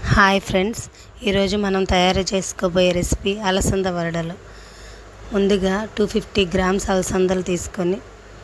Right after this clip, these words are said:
ఎయిట్ అవర్స్ నానబెట్టుకోవాలి. మంచి మన ఈ అలసందల్ని తీసుకొని చక్కగా ఫైన్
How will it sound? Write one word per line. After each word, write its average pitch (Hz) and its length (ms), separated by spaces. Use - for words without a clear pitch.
ఎయిట్ 196 220
అవర్స్ 185 320
నానబెట్టుకోవాలి. 180 920
మంచి 180 340
మన 202 200
ఈ 190 80
అలసందల్ని 202 800
తీసుకొని 190 440
చక్కగా 185 420
ఫైన్ 202 380